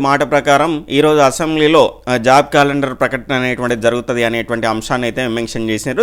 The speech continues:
దాని తర్వాత సుప్రీంకోర్టులో ఎస్సీ వర్గీకరణకు సంబంధించి తీర్పు రాగానే ముఖ్యమంత్రి శాసనసభ, శాసనసభలో ప్రభుత్వ వై-, వైఖరిని స్పష్టం చేశారు. ఇప్పటికే నోటిఫికేషన్లు ఇచ్చినటువంటి పోస్టులకు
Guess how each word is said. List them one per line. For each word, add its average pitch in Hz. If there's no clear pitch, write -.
దాని 190
తర్వాత 185
సుప్రీంకోర్టులో 175
ఎస్సీ 170
వర్గీకరణకు 156
సంబంధించి 143
తీర్పు 170
రాగానే 156
ముఖ్యమంత్రి 156
శాసనసభ, 147
శాసనసభలో 147
ప్రభుత్వ 147
వై-, 139
వైఖరిని 151
స్పష్టం 139
చేశారు. 160
ఇప్పటికే 175
నోటిఫికేషన్లు 160
ఇచ్చినటువంటి 143
పోస్టులకు 139